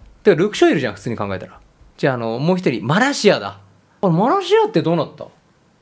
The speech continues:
マラシアもオランダ系だよね。オランダから来た系だよね。そうだよ。だから全然。で、ヨロもいるんでしょ？いや、マジで補強したな。そう考えてユナイテッド。だからすごいの。だってユナイテッドさ、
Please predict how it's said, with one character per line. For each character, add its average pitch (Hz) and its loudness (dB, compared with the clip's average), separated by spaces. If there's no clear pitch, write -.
マ 208 0
ラ 370 0
シ 381 0
ア 392 0
も 190 0
オ 202 0
ラ 185 4
ン 180 0
ダ 175 4
系 175 2
だ 160 0
よ 110 -2
ね。 92 -6
オ 123 -6
ラ 147 -2
ン 147 -4
ダ 147 -2
か 147 -2
ら 143 -2
来 143 -10
た 139 -2
系 139 0
だ 123 -2
よ 95 -4
ね。 - -18
そ 226 -4
う 151 -4
だ 120 -2
よ。 113 -2
だ 120 -4
か 120 -4
ら 113 -10
全 180 0
然。 180 -2
で、 180 0
ヨ 247 2
ロ 240 4
も 165 2
い 135 0
る 131 0
ん 120 -4
で 95 -8
し 92 -8
ょ？ 92 -4
い - 0
や、 - 2
マ 302 2
ジ 339 -2
で 220 4
補 165 -2
強 196 4
し 185 -8
た 220 2
な。 208 0
そ 151 -4
う 139 -2
考 139 0
え 117 -2
て 120 -6
ユ 110 -4
ナ 110 -4
イ 104 -6
テ 101 -8
ッ 92 -12
ド。 95 -10
だ - -16
か - -20
ら 240 4
す - -4
ご 427 4
い - 0
の。 190 0
だ 165 0
っ - -8
て 151 -2
ユ 170 -2
ナ 359 0
イ - 0
テ 330 -2
ッ - -6
ド 147 -6
さ、 151 -2